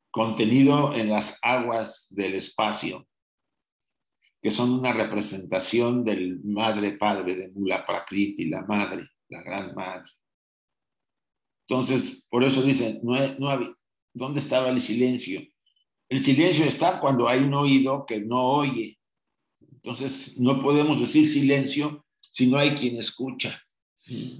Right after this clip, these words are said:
Recuérdenlo. O sea, no hay silencio ni sonido. Y si no hay, si no hay un medio para escuchar el, el sonido, no puede haber ni sonido ni silencio.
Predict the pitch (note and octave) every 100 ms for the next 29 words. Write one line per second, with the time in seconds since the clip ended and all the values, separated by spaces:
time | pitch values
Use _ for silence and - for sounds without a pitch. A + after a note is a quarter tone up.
0 | - _ _ - - B2 C3 B2 F2+ E2
1 | - _ _ _ _ _ _ _ _ _
2 | _ _ _ _ _ _ _ _ _ _
3 | _ _ _ G#2+ A2+ A#2 A#2+ C#3 D3 C3+
4 | B2 C#3+ D#3+ D3+ E3 D3+ A#2 A#2 A#2+ D3
5 | C#3 B2 - - _ - - G#2+ B2+ C#3+
6 | - - A2 A#2 C#3+ D#3 D3+ - - _
7 | - C#3 C#3+ C#3+ D3 C3+ A#2 - G#2+ G#2+
8 | - A2 - C3+ C3+ B2+ - _ _ _
9 | _ G#2+ G#2 A#2+ B2+ D3+ C3 A#2+ C3+ -
10 | _ _ _ _ _ _ _ _ _ A#2+
11 | C3+ C#3 C#3 A#2+ C3+ C3+ B2+ A#2 B2 C3+
12 | D3 B2 - A#2+ C3+ - F#2+